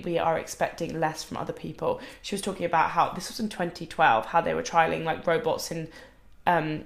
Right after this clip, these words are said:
older people, like, elderly homes to have connection and to tell stories to, and these robots would react with emp-, empathy and stuff. And it's like, we are literally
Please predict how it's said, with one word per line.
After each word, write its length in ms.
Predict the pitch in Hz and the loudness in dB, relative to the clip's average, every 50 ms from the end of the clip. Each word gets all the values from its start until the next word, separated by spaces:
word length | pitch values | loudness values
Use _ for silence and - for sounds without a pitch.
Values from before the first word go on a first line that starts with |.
| - - - - | -12 -8 0 2
older 200 | 175 180 165 151 | 2 2 2 0
people, 480 | - 175 170 - - 156 147 156 151 | -6 -8 -8 -2 0 0 0 0 0
like, 180 | - 160 156 - - | 0 0 0 2 4
elderly 760 | 170 170 170 165 160 165 156 156 151 151 151 151 151 151 - - - - - - - - | 4 6 6 4 4 2 2 2 2 0 -2 -2 -4 -8 -12 -20 -20 -20 -20 -20 -20 -20
homes 760 | - - - 175 156 151 - - - - 170 - - - - - - - - _ - | -10 -2 0 0 0 0 -2 -6 -6 -6 -4 -4 -4 -4 -4 -8 -18 -20 -20 _ -8
to 160 | - - 190 | -2 0 0
have 480 | 170 - - - 196 180 165 151 - - | 0 0 4 8 8 8 8 6 0 -6
connection 520 | - - 190 185 175 - - - - 175 | -4 0 2 2 2 2 -2 -6 -4 -4
and 140 | 160 156 160 | -4 -4 -4
to 80 | - - | -8 -12
tell 320 | - - - 180 170 160 | -6 2 6 6 6 6
stories 540 | 160 - - - 180 175 165 165 156 151 - | 4 -2 2 4 6 6 6 4 2 -2 -4
to, 240 | - - 165 151 156 | -4 0 0 2 2
and 120 | 156 160 | 2 0
these 180 | 160 165 160 170 | -2 -4 0 2
robots 340 | 170 165 165 - - - - | 2 2 2 -2 -4 -4 -6
would 120 | 175 175 | -6 -6
react 480 | 180 180 196 208 190 - - - - 180 | -2 2 4 6 6 6 6 2 -4 -6
with 120 | 175 - | -2 0
emp-, 500 | 180 196 196 190 - - - - 175 - - - - | 2 2 0 -2 -6 -10 -12 -12 -12 -12 -6 -2 -2
empathy 360 | 196 180 - - - - 160 | -2 -2 -2 -8 -6 -4 -4
and 140 | - - - | -4 -4 -2
stuff. 300 | - 160 147 - - - | 4 4 4 4 4 -2
And 80 | - | -8
it's 160 | - - - 160 | -8 -2 4 6
like, 180 | 170 170 - - - - - - - - - - | 6 6 6 2 -10 -14 -16 -18 -18 -16 -6 2
we 200 | 196 202 208 196 | 6 8 8 8
are 120 | 185 190 | 8 8
literally 1120 | 196 185 208 247 254 - - - - - 170 160 151 - - - 170 196 220 214 - - | 6 8 6 6 6 4 0 -4 -2 -2 0 0 0 0 2 2 4 4 2 2 -2 -12